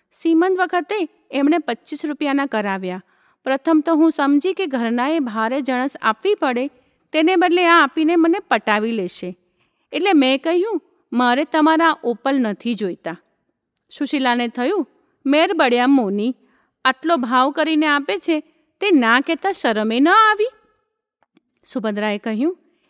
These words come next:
"એમણે કારણ પૂછ્યું એટલે મેં કહ્યું, 'એમ પચીસની સોગાદમાં ઘરનું સર્વ પતાવી દેવા માંગો છો?'" એમણે હસીને કહ્યું, "ઘરનો તો તારો હક હોય જ, તે લેજે ને,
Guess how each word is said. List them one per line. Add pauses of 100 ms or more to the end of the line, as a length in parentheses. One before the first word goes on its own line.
"એમણે
કારણ
પૂછ્યું (140)
એટલે
મેં
કહ્યું, (500)
'એમ
પચીસની
સોગાદમાં
ઘરનું
સર્વ
પતાવી
દેવા
માંગો
છો?'" (380)
એમણે
હસીને
કહ્યું, (480)
"ઘરનો
તો
તારો
હક
હોય
જ, (380)
તે
લેજે
ને,